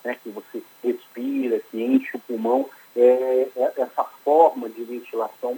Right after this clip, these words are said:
pode ser um pouco dificultada pelo próprio peso. É, e um outro ponto, naqueles casos mais graves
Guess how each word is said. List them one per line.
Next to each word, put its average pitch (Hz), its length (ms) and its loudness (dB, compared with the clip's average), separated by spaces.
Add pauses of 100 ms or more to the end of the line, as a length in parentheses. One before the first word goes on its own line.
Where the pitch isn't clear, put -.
pode 127 300 -2 (340)
ser 127 200 -6 (340)
um 127 100 -8
pouco 135 320 -6
dificultada 123 840 2
pelo 123 220 0
próprio 131 460 -2 (240)
peso. 120 600 -2 (500)
É, 127 300 2
e 175 60 -4
um 214 240 0
outro 262 260 -4 (100)
ponto, 165 600 -4
naqueles 123 400 -8
casos 123 420 0 (100)
mais 113 360 -2 (640)
graves 107 560 2